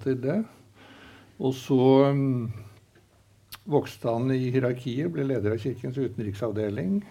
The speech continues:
Eh, det var der jeg traff han i Kirkenes verdensrådssammenheng.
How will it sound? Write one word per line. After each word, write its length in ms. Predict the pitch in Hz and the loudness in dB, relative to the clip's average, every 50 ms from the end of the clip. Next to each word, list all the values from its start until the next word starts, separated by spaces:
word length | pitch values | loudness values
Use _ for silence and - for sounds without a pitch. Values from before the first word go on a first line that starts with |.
| - - | -12 -10
Eh, 200 | 135 127 123 117 | -8 -8 -6 -6
det 140 | 117 120 120 | -6 -6 -4
var 140 | 120 120 113 | -4 -4 -4
der 180 | 113 104 101 | -2 -2 0
jeg 180 | 101 101 98 101 | 0 0 0 -2
traff 240 | - 104 - - - | -4 -8 -8 -8 -8
han 180 | - 113 117 113 | -8 -6 -6 -6
i 160 | 110 107 107 | -6 -6 -8
Kirkenes 400 | 101 - 123 113 - - 117 104 107 | -6 -6 -6 -6 -6 -8 -8 -4 -2
verdensrådssammenheng. 880 | 107 98 95 95 - - 127 113 98 98 - 113 107 104 117 165 208 | -2 -2 -2 -4 -8 -8 -8 -8 -8 -8 -10 -8 -6 -6 -6 -6 -8